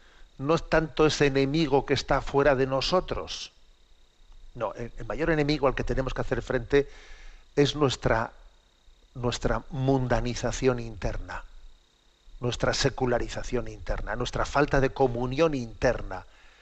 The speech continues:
con el magisterio de la Iglesia. Ese es nuestro mayor peligro. Para mí esa es la gran lección también, ¿eh? de, de Lepanto. El mayor enemigo lo tenemos dentro de casa, el mayor enemigo está dentro de nosotros, el mayor enemigo está dentro de mí,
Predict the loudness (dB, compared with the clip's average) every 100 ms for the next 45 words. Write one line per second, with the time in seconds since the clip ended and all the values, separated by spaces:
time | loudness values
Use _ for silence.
0 | -20 -4 -2 -2 -4 -6 -8 -4 -2 -2
1 | -4 -6 -6 -6 -6 0 0 2 -2 0
2 | 0 -2 -2 -4 -2 -4 -6 -8 -10 -12
3 | -4 0 4 4 4 4 4 2 2 2
4 | 0 -2 0 0 -2 -6 -6 -10 -8 -10
5 | -10 -20 -20 -20 -20 -20 -4 0 2 0
6 | -2 -8 -18 -20 _ _ -20 -8 -6 -2
7 | -2 0 2 2 0 -12 -14 -18 -20 -20
8 | -20 _ -6 -2 4 6 6 2 2 4
9 | 4 4 2 2 2 0 2 -2 -2 -4
10 | -6 -6 -6 -4 2 2 2 -2 -4 -4
11 | 0 0 0 -4 2 2 2 0 0 -2
12 | -4 -6 -6 -10 -4 -2 -2 -2 0 0
13 | 2 2 2 2 0 -2 -2 -2 -6 -10